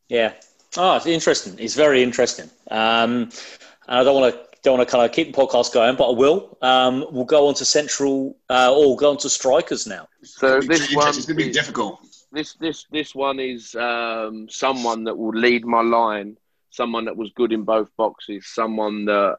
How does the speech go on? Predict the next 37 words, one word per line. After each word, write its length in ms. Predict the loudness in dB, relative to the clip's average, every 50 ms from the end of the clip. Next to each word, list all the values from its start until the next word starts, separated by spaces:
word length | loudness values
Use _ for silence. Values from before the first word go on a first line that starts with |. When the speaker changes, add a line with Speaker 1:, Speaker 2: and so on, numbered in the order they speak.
| _ _ -10
Speaker 2:
uh, 540 | -8 -8 -6 -6 -4 -4 -4 -4 -6 -8 -4 -2
done 160 | 0 0 0
it 100 | 0 0
the 80 | 2 2
hard 320 | 4 4 6 4 4 2
way 200 | 2 -2 -2 -2 -2
to 120 | -6 -8
get 220 | -6 -6 -6 _
to 80 | -8 -14
the 80 | -14 -14
top, 380 | -10 -4 -2 0 0 0 -2 _ _ _ _ _ _
someone 460 | -12 -2 0 0 0 2 0 0 0
that 140 | 0 -2 -2
improved 640 | -2 -4 -8 -10 -14 -4 0 2 2 2 0 -2 -6
immensely 720 | -8 -6 -4 -2 -2 -2 -4 -6 _ -10 -6 -4 -2 0 2
at, 260 | 2 2 2 0 -2 _ -8 -6
uh, 460 | -4 -2 0 0 0 0 0 -2 -2
a 40 | -4
club 480 | _ -6 -2 0 0 0 0 -2 -6 -16 -14
under 340 | -10 -10 -10 -8 -8 -6 -6
a 60 | -6 -8
certain 400 | -8 -6 -4 -4 -4 -4 -6 -12
person 560 | _ -6 -4 -4 -4 -6 -8 -14 -14 -14 -12
that, 240 | -10 -10 -10 -10 -12 _ _ -10 -6
uh, 520 | -2 -2 0 -2 -2 -2 -4 -4 -4 -6 -8 -10
who 80 | -8 -8
is 140 | -6 -6 -4
a 40 |
legend 460 | -2 0 0 0 0 -2 -6 -12 -12 -14
at 80 | -10
that 220 | -8 -10 -10 -10 _
club, 240 | -8 -8 -8 -8 _ _ _ _ _ _ _ _ -8
and 160 | -4 -4 -2
Speaker 1:
Yep. 60 | 0 0
Speaker 2:
he 120 | 0 0
just 260 | 0 -4 -6 -6 -6
would, 260 | -2 -2 -2 -2 -4